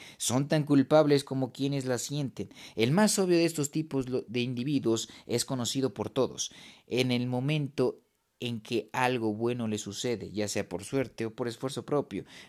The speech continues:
hacen gran ala-, alagarca.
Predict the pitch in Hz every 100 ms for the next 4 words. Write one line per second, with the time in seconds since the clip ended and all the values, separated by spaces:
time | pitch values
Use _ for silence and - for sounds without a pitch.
0 | _ 127 131 127 117 117 117 107 _ _
1 | 117 98 98 98 _ 113 110 104 117 107
2 | 98 -